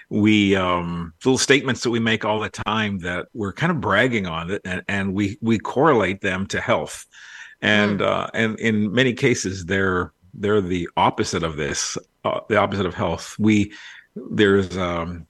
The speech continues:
Speaker 1: when we have a, an idea of what church is,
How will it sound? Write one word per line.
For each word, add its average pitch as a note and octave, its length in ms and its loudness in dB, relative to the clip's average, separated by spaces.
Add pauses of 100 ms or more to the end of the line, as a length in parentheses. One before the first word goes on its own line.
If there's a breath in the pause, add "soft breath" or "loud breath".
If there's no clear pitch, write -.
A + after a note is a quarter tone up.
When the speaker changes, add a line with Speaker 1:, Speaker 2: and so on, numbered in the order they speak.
(500)
Speaker 1:
when G2+ 200 0
we G2 100 0
have F#2+ 300 0
a, E2+ 160 -4 (840 loud breath)
an G#2 140 2
idea G2 460 4
of F2 100 0
what F#2 220 0
church - 680 0
is, F2 680 -2